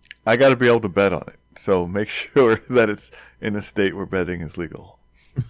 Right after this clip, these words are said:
Speaker 2: Fair enough. Fair enough, 'cause I'm, I'm pretty sure,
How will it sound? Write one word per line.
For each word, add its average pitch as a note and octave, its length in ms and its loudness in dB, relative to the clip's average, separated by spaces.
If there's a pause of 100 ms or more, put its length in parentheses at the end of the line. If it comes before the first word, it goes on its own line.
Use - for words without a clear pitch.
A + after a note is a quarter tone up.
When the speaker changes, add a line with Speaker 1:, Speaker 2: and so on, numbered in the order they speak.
(580)
Speaker 2:
Fair B2+ 260 -2
enough. A#2 260 -4 (800)
Fair B2 220 -2
enough, A2+ 240 -8
'cause A2 240 -10
I'm, A#2+ 380 -8
I'm B2 160 -4
pretty F3 260 -4
sure, E3 560 -6